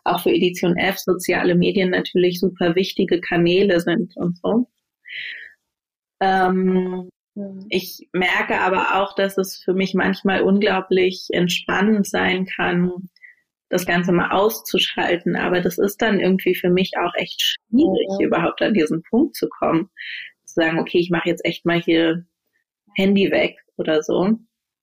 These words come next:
Speaker 1: Das fällt mir eh tot-, ich bin totaler, ich bin total telefonsüchtig, ja, also, ähm, <laughs> das fällt mir total schwer,
Speaker 2: Ja.
Speaker 1: ähm, aber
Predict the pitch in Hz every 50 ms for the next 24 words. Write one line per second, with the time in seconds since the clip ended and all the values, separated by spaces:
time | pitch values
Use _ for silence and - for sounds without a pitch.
0 | _ _ _ - - - 165 165 170 165 143 - 160 180 180 - - - - -
1 | - 170 170 - 170 165 - - 170 170 170 165 160 156 156 151 147 - - -
2 | 185 190 165 - - - 165 160 160 - - 160 156 156 - - 185 196 214 226
3 | 220 - 151 - - - - - 139 - 147 - - 156 156 165 170 160 151 151
4 | 151 160 151 156 160 156 - - - - - - - - _ - - 151 147 151
5 | 151 156 156 156 160 160 - - - - - - - 220 196 - - 185 165 -
6 | - - - 180 - - - - - - - - - - - - _ - 254 -
7 | _ - 359 - - - - 349 - - - - - - - 196 185 170 180 180
8 | 165 165 175 165 170 202 175 170 160 160 _ _ - - 185 175 175 180 175 165
9 | 160 165 160 - 139 165 160 160 160 165 170 170 - _ - - - - _ _
10 | _ _ _ _ _ _ - - - - - 151 175